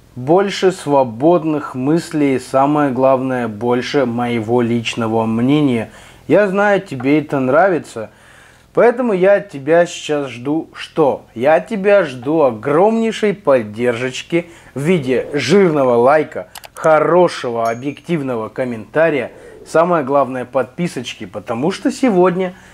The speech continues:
где-то в середине этого ролика, будут условия, как выиграть вот этот вот рюкзачок. Что в этом рюкзачке, я также расскажу попозже, и как его выиграть тоже.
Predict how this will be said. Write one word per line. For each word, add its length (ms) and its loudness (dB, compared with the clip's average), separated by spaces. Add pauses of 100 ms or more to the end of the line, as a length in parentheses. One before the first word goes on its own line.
(160)
где-то 440 0
в 60 -12
середине 640 0
этого 340 2
ролика, 480 2
будут 460 -2
условия, 800 2 (420)
как 320 0
выиграть 800 0
вот 460 4
этот 340 0
вот 300 -2
рюкзачок. 720 -4 (100)
Что 300 0
в 60 4
этом 240 2
рюкзачке, 580 -2
я 120 4
также 360 0
расскажу 420 -2
попозже, 680 0 (280)
и 140 2
как 260 0
его 160 0
выиграть 680 -2
тоже. 400 0